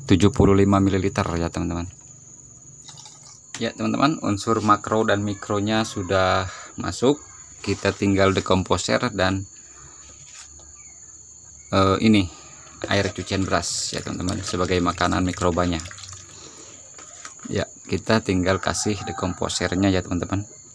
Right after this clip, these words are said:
supaya hebat pupuk kita. Nah, dalam pembuatan ini, ini sekali lagi tidak admin tulis di deskripsi ya, teman-teman. Kita butuh ini garam sedikit ya, setengah dari ujung sendok, sedikit saja,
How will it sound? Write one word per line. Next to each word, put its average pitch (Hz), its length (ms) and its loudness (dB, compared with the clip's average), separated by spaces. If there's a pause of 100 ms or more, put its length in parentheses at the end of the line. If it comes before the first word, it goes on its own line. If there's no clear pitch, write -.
(800)
supaya 92 1040 0 (140)
hebat 90 260 2 (600)
pupuk 90 320 -4
kita. 87 320 -4 (880)
Nah, 95 60 4
dalam 104 320 6
pembuatan 107 400 6
ini, 110 480 6
ini 107 160 8
sekali 104 320 4
lagi 104 240 4
tidak 98 340 6
admin 92 380 4
tulis 101 240 4
di 98 160 4
deskripsi 98 640 4
ya, - 80 2
teman-teman. 98 420 2 (1120)
Kita 98 260 -4
butuh 101 220 -2
ini 101 240 -2
garam 107 400 0 (240)
sedikit 110 560 -4
ya, 110 100 -6 (300)
setengah 101 560 -4
dari 95 480 -2
ujung 92 240 -4
sendok, 92 320 -4 (160)
sedikit - 400 -6
saja, 90 240 0